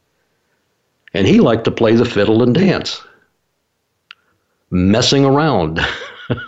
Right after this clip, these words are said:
<laughs> having a good time that's out there. And so the first little pig tooted his flute, and the second little pig swayed, uh, sawed away on the fiddle and danced as he played.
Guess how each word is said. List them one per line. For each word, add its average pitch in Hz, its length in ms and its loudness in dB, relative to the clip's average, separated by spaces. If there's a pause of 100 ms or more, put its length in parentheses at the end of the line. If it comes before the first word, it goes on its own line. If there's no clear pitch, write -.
(120)
<laughs> - 720 -18
having 113 300 2
a 123 80 2
good 131 240 0
time 143 280 0
that's 95 180 -2
out 85 260 -2
there. 73 320 -2 (1040)
And 98 400 0
so 110 180 0
the 92 80 0
first 151 300 0
little 135 200 2
pig 120 340 -2
tooted 131 320 2
his 98 160 0
flute, 180 380 2
and 98 120 0
the 92 60 -2
second 135 340 -2
little 117 180 0
pig 117 340 0
swayed, 127 580 0 (520)
uh, 98 120 0
sawed 131 300 2
away 120 320 4
on 107 160 0
the 92 100 0
fiddle 151 440 2
and 90 160 -6
danced 113 340 0
as 101 120 0
he 95 100 0
played. 90 500 -2